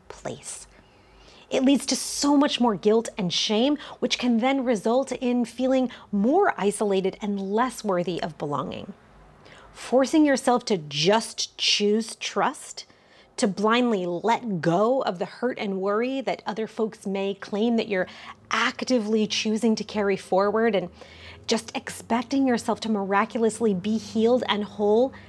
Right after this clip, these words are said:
doesn't work if you have unwound self-protected responses at play. There's a better way, a gentler,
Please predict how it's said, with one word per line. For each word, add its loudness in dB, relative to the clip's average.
doesn't 2
work 0
if 2
you 4
have 0
unwound 0
self-protected -4
responses -6
at -8
play. -8
There's 2
a 2
better 0
way, -2
a 0
gentler, 0